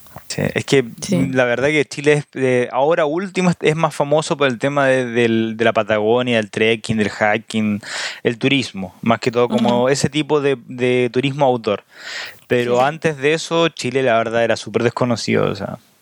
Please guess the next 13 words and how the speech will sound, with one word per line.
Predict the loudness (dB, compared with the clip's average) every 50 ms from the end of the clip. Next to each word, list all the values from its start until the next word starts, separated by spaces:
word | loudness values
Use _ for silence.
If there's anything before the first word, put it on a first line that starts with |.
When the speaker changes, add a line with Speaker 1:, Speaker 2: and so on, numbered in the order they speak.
| _ _ _ _ _ _ _ _ _
Speaker 2:
¿Tú | -2 -2 -2
qué | 0 0 0
recomiendas | 0 0 -2 0 0 0 0 0 0 0 0 0 0 -2 -4 -8 -12 _ -20 -20 -20 -16 -16 -14 -8 -2
de | 2 2 2 2
Chile? | 2 0 0 2 2 2 0 -2
O | -2
sea, | -4 -2 -2 0 0 2
si | 2 2
alguien | 2 2 2 2 2 2 2 0 0
quiere | 0 0 0 0 2
saber, | 0 -2 0 2
"Ay, | 2 2 2 2 2 2
bueno, | 2 2 0 2 2